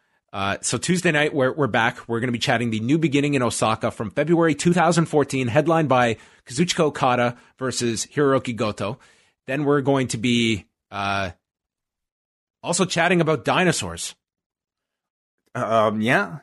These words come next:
Speaker 2: yeah.
Speaker 1: Oh, you're not there yet, are you?
Speaker 2: I am. I mean, I, I, I saw,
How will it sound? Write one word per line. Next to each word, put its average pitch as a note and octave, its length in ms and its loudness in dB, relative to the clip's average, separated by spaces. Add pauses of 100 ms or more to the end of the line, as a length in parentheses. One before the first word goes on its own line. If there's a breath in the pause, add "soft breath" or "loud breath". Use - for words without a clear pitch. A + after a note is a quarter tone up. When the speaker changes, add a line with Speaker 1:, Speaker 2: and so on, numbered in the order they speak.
Speaker 2:
yeah. C3+ 340 -2
Speaker 1:
Oh, F3+ 120 4
you're F3+ 180 2
not G#3+ 200 0
there D3 160 2
yet, G#2 200 0
are F#2+ 140 -4
you? F2 160 -8 (720)
Speaker 2:
I E3+ 100 0
am. F#3+ 300 2
I A#2 60 4
mean, B2 140 2
I, A#2 240 0 (140)
I, G#2 80 0 (160)
I A2 100 -2
saw, G#2+ 560 2